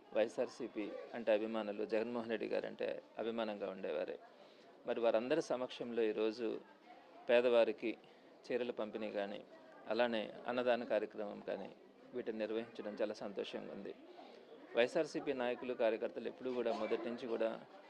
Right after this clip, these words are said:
పది మందికి ఉపయోగపడాలి. ఈ లక్షణం మాకు జగన్మోహన్ రెడ్డి గారి దగ్గర నుంచే వస్తుంది. జగన్మోహన్ రెడ్డి గారు ఎప్పుడూ కూడా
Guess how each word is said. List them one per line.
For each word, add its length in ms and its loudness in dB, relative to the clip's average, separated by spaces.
పది 120 2
మందికి 320 0
ఉపయోగపడాలి. 720 2
ఈ 320 6
లక్షణం 480 2
మాకు 140 4
జగన్మోహన్ 400 4
రెడ్డి 140 0
గారి 280 6
దగ్గర 140 2
నుంచే 300 -2
వస్తుంది. 440 -2
జగన్మోహన్ 320 6
రెడ్డి 140 -2
గారు 180 4
ఎప్పుడూ 280 0
కూడా 320 4